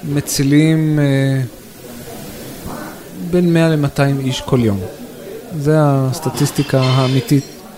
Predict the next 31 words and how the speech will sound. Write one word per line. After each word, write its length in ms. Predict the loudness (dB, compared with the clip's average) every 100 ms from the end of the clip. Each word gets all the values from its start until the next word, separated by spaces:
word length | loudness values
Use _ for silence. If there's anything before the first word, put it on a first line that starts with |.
| -8
פיזית 260 | -6 -6 -4
כרגע, 320 | 0 2 2
וזה 140 | 0 2
גדל 380 | 2 2 0 -2
כל 160 | -2 0
הזמן. 280 | 0 -2 -4 -6 -14 -18 -16 -14 -14 -14 -16 -16 -10 -2
אה, 60 | 2 6 6 6 4 4 0 -2 -4 -10 -14 -16 -16 -14 -10 -8 -8 -10 -10 -8
ואפרופו, 480 | -6 -6 -2 2 4
נורא 220 | 4 2 0
קשה 300 | 0 2 2
לה-, 260 | 4 2 -2 -6 -10 -6
להביא 400 | -6 -2 0 0
אנשים 440 | 0 -2 -2 0 0
איכותיים 480 | 0 -2 2 2
שיעבדו 400 | 2 0 0 2
לעבוד 320 | 4 4 2 2
ב-, 240 | 2 2 0
בחברות, 640 | -2 -2 -2 2 2 2 -2 -18 -18 -18 -18 -10 0
אה, 60 | 4 6 6 4 0 -2 -4
ב-, 40 | -6 -10 -14 -10 -6
מתחרים 380 | -4 -2 2 4
עם 160 | 4 4
גוגל 360 | 4 4 4 4
וכל 260 | 2 2
אלה, 220 | 4 4 2
אבל 160 | 2
ברגע 320 | 0 0 2
שלוקחים 840 | 2 0 -2 -6 -16 -8 -8 -4 -4
אותם 280 | -4 -2 0
ללקוח 340 | 0 2 2 2
ורואים, 340 | 2 2 0